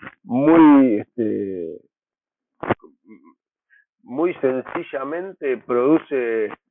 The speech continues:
el setenta, ochenta por ciento del vinagre que se toma en el Uruguay.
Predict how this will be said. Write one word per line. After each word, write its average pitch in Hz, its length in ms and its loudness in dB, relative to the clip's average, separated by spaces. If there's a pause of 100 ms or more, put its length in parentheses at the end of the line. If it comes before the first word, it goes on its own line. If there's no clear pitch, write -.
(120)
el 104 320 -16
setenta, 120 760 -10
ochenta 139 460 -10
por 113 200 -10
ciento 135 400 -8
del 113 120 -8
vinagre 123 420 -10
que 107 80 -16
se - 140 -20
toma 117 380 -12
en 110 100 -20
el 104 120 -20
Uruguay. 110 400 -6